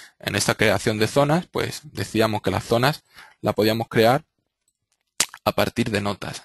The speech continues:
Entonces, en esta primera nota sería arrastrar una nota encima de, del elemento que queremos. Aquí, pues, podemos decir,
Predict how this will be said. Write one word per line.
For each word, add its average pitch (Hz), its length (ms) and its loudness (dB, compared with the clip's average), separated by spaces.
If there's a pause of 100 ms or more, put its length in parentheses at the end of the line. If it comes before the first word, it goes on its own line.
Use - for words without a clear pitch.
Entonces, - 340 -8
en 90 80 -8
esta 107 200 -4
primera 107 340 0
nota 147 320 0
sería 101 280 -2
arrastrar 98 340 -2
una 104 160 -2
nota 123 320 -4 (520)
encima 104 540 -4
de, 98 380 0
del 104 220 0
elemento 104 420 0
que 104 140 -2
queremos. 160 500 0 (1160)
Aquí, - 340 -2
pues, 92 180 -4
podemos 98 340 -4
decir, 95 400 -4